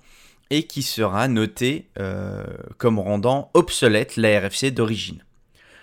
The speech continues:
Voilà, une R F C, elle est jamais éditée, ce sont des documents statiques.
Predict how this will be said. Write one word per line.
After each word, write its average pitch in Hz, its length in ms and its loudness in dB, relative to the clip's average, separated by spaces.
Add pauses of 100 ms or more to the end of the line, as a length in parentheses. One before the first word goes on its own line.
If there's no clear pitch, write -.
(140)
Voilà, 98 200 -6
une 101 140 -4
R 98 120 -2
F - 40 -10
C, - 120 -4
elle 117 100 -2
est 95 60 -4
jamais 123 380 2
éditée, 120 360 -4
ce 107 140 -8
sont 135 180 -6
des 104 160 -4
documents 107 460 -4
statiques. - 640 -6